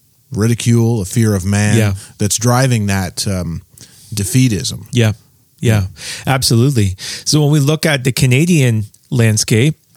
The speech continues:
Speaker 2: and this is, you know, one thing we wanna touch on in the podcast is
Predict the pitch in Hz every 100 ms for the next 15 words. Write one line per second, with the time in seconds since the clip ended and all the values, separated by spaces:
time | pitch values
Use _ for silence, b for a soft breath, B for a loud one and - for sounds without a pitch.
0 | _ - 131 165 220 175 131 - 147 139
1 | 123 135 151 165 147 135 127 127 123 127
2 | 117 113 120 120 120 117 107 - 110